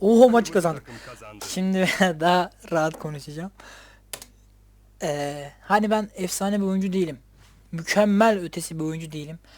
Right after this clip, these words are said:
Speaker 1: Hani belki önceden olabilirdim. Çünkü oyunu bırakmasaydım olabilirdim. Ama maalesef olamıyorum. Artık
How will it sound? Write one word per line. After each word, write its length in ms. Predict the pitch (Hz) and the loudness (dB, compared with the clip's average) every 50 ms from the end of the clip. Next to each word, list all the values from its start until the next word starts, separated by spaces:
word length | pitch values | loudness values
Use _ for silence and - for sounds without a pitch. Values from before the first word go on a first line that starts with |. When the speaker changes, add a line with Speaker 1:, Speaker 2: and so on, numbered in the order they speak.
| - _ _ | -20 _ _
Speaker 1:
Hani 220 | - 196 190 190 | -8 -6 -6 -4
belki 280 | 214 214 208 196 - 208 | -6 -8 -8 -8 -6 -6
önceden 260 | 196 196 190 202 196 | -4 -4 -2 -4 -4
olabilirdim. 640 | 190 185 190 185 185 185 190 165 139 135 131 127 123 _ _ _ - | -4 -4 -4 -4 -4 -6 -6 -6 -8 -12 -16 -18 -20 _ _ _ -20
Çünkü 260 | - - 139 135 - | -20 -18 -18 -14 -14
oyunu 220 | 135 143 147 143 143 | -14 -12 -12 -12 -10
bırakmasaydım 640 | 151 151 143 - 143 139 - - 147 147 151 139 | -10 -10 -10 -12 -16 -18 -14 -14 -14 -14 -14 -16
olabilirdim. 540 | 139 147 147 147 151 156 151 143 147 160 - _ _ _ _ _ _ _ _ _ _ _ - _ _ _ _ _ _ _ _ _ _ _ _ _ _ - | -14 -16 -14 -14 -14 -14 -14 -14 -14 -18 -18 _ _ _ _ _ _ _ _ _ _ _ -20 _ _ _ _ _ _ _ _ _ _ _ _ _ _ -16
Ama 200 | - 151 151 160 | -14 -10 -10 -8
maalesef 460 | 160 160 160 156 151 143 - - 147 147 | -8 -6 -6 -8 -8 -10 -14 -14 -12 -12
olamıyorum. 580 | 151 156 160 156 147 139 135 135 143 147 147 | -12 -12 -12 -12 -14 -14 -16 -16 -18 -18 -18
Artık 560 | 147 139 - - - - _ - - - _ | -18 -18 -18 -20 -20 -20 _ -20 -20 -20 _